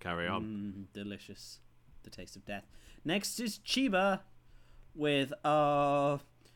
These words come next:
Speaker 2: with Mitarashi Dango Frappuccino. Basically, it's a sweet soy sauce frappuccino inspired by the sauce used on Mitarashi Dango, a local street food.
Speaker 1: All right, fair enough.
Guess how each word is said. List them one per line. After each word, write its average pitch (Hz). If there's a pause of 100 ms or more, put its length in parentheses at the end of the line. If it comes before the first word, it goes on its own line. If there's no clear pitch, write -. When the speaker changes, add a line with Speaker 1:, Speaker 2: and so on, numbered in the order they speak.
(340)
Speaker 2:
with 120
Mitarashi 165
Dango 123 (160)
Frappuccino. 104 (300)
Basically, 190
it's 147
a 139
sweet -
soy 165
sauce 160
frappuccino 135 (440)
inspired 143
by 135
the 120
sauce - (180)
used 123
on 120
Mitarashi 120
Dango, 107
a 107
local 104
street 104
food. 85 (520)
Speaker 1:
All 90
right, 104 (300)
fair 95
enough. 127